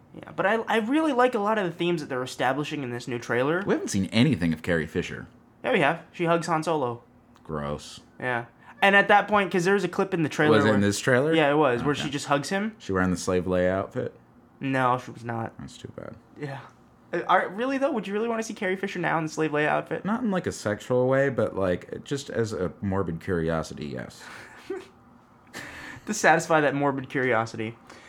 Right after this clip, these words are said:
Speaker 1: Um, no, we get to see a
Speaker 2: Oh,
Speaker 1: lot
Speaker 2: look,
Speaker 1: of
Speaker 2: here's a siren, but I'm not gonna stop it 'cause we're short on time.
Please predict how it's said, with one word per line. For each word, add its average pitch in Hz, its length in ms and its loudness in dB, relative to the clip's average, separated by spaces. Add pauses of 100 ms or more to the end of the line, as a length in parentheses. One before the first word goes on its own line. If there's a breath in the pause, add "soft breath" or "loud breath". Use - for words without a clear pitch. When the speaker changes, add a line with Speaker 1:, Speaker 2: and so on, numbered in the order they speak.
(280 loud breath)
Speaker 1:
Um, 208 440 4
no, 330 200 2
we 226 100 4
get 262 120 -2
to 277 80 -6
see 269 120 -2
a 240 40 6
Speaker 2:
Oh, 175 40 8
Speaker 1:
lot 196 100 10
Speaker 2:
look, 202 60 6
Speaker 1:
of 196 60 0
Speaker 2:
here's 185 200 6
a 175 60 4
siren, 180 360 8
but 143 100 8
I'm 139 80 8
not 139 140 6
gonna 143 140 4
stop 139 340 6
it 104 80 4
'cause 90 160 -2
we're 104 100 4
short 117 380 4
on 104 160 6
time. 82 520 0